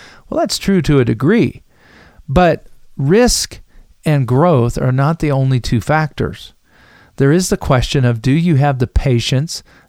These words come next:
and the maturity to follow the pattern that's already been set for us by institutional investors like hospitals and colleges and foundations and so on?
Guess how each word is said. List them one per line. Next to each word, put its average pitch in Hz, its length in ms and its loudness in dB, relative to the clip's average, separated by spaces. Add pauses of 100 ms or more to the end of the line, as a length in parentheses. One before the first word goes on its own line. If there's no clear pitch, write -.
(140)
and 123 180 0
the 113 60 0
maturity 113 960 0 (500)
to 160 140 2
follow 247 640 2
the 190 140 -2
pattern 127 680 2
that's 127 220 -2
already 208 200 0
been 190 140 -2
set - 260 -2
for 131 240 0
us 131 120 -2
by 139 200 -2
institutional 127 840 -2
investors 135 580 -2
like 101 220 -6
hospitals 117 840 -4
and 113 180 -4 (340)
colleges 127 760 0
and 107 180 -2
foundations 123 840 0
and 113 100 -4
so 160 240 0
on? 123 220 -4